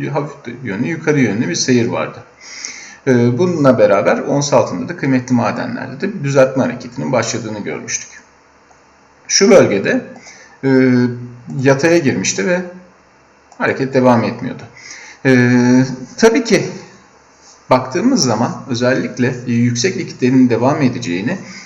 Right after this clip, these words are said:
ve düşük faiz ortamının da devam edeceği beklentisini, e, neredeyse bütün tahminlerde paylaşılıyordu. Şimdi şöyle bir algı oluştu. Acaba düşük faiz ortamı değişecek mi? Acaba,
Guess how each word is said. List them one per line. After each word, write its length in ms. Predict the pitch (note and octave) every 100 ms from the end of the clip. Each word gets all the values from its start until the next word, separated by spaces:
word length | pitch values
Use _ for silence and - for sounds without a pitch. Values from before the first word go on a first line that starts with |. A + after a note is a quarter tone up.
| - G#2+
ve 120 | - -
düşük 320 | - - - -
faiz 600 | - C3+ G#3 F2 - -
ortamının 640 | C#3 C3 C#3+ C#3+ E3 C#3+
da 140 | C#3+ -
devam 300 | C#3 D3 C#3+
edeceği 420 | B2 B2 C3+ C#3
beklentisini, 880 | A2+ - G2 F#2+ - - D#3+ A3+ A3+
e, 200 | D3 C#3
neredeyse 500 | E3+ D3 - - F3
bütün 200 | D3 D#3+
tahminlerde 640 | C#3+ A#2 G#2 G2+ F#2+ G2+ F3
paylaşılıyordu. 800 | D3 A#2+ A2 - C3+ E2 - - - - -
Şimdi 240 | - G3+ G3
şöyle 300 | G3 F#3 F3+
bir 160 | F3
algı 240 | E3 E3+ F3
oluştu. 560 | B2+ - - F#2+ -
Acaba 520 | D3+ D3+ D#3 D#3 D3 B2
düşük 280 | - F3+
faiz 640 | - - C#3 C#3 D#3+ - -
ortamı 500 | C#3 B2+ C3 D3+ F3+
değişecek 640 | D3 C3+ C#3+ C3 C3+ - B2
mi? 180 | F3+ - - - -
Acaba, 580 | A#2+ A#2 B2+ C#3 D#3 C#3+